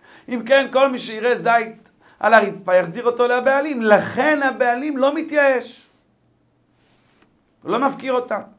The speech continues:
ואף אגב דנטרין זיתא מידא ידיע, דוכתא דאין איש אינישו.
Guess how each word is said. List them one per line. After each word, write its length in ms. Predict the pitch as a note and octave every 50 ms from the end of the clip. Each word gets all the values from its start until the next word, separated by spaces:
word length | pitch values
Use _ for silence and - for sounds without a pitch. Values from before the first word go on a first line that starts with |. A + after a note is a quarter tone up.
| _ _ _ _ _ _ _ _ _ _ _ _ _ - - _ -
ואף 360 | B2 C3+ B2 G3+ C4 C4+ C#4+
אגב 240 | C#4+ B3+ C4+ C4+ C4+ A3+
דנטרין 480 | B3+ B3 A#3 A3 A3+ A#3+ A#3+ D4 C4+ G#3
זיתא 380 | F#3+ B3+ C#4 D4+ D4 - C#4+
מידא 260 | C4 B3 A#3+ G3+ B3+
ידיע, 460 | C4 C4+ C4 B3 G#3 C#4 D#4 E4 C#4+ A#3+
דוכתא 520 | E3+ E3 E3 A#3 B3+ - - - C#4 C4+
דאין 320 | A#3 A3 B3 C4+ D4+ D4+
איש 220 | D4 C4+ - - C4+
אינישו. 420 | D4 D4+ D4+ B3+ - A3+ B3+ A#3